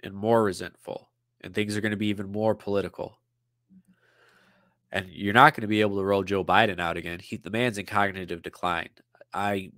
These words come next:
would be very surprised if Joe Biden makes it through the next couple years of his presidency.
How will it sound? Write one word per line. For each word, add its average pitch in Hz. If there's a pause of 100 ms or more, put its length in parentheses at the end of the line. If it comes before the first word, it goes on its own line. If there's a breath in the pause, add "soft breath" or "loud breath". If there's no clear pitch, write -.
would 104
be 110
very 127
surprised 101
if -
Joe 95
Biden 90
makes 87
it 92
through 87
the 90
next - (520)
couple 101
years 90
of 80
his 80
presidency. -